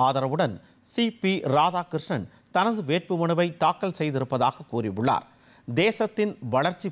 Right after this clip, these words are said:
பயணத்தில் முக்கிய பங்காற்றி தலைசிறந்த குடியரசு துணைத் தலைவராக சி பி ராதாகிருஷ்ணன்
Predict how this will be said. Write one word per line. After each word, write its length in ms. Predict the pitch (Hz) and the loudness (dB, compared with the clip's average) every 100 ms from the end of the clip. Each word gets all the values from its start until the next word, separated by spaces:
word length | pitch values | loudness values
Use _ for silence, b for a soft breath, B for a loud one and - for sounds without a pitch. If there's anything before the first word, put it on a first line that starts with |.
| 131 | -2
பயணத்தில் 500 | 123 120 - 151 233 B B 147 | -2 -2 0 0 0 B B 0
முக்கிய 360 | 185 - 240 226 | 0 2 2 4
பங்காற்றி 540 | 139 156 151 143 - 104 b b - | 2 2 0 0 -6 -12 b b 0
தலைசிறந்த 520 | 165 220 214 220 220 220 | 2 2 0 -4 -4 -6
குடியரசு 460 | - 185 196 190 190 170 | -2 2 2 0 -4 -2
துணைத் 260 | 151 185 180 | 0 0 0
தலைவராக 560 | 156 151 147 151 - 95 b b | 0 2 4 2 0 -6 b b
சி 140 | - 240 233 | -2 -2 -2
பி 100 | 208 208 - 139 | -2 -2 0 2
ராதாகிருஷ்ணன் 680 | 147 180 190 185 175 175 | 4 2 -2 -8 -6 -4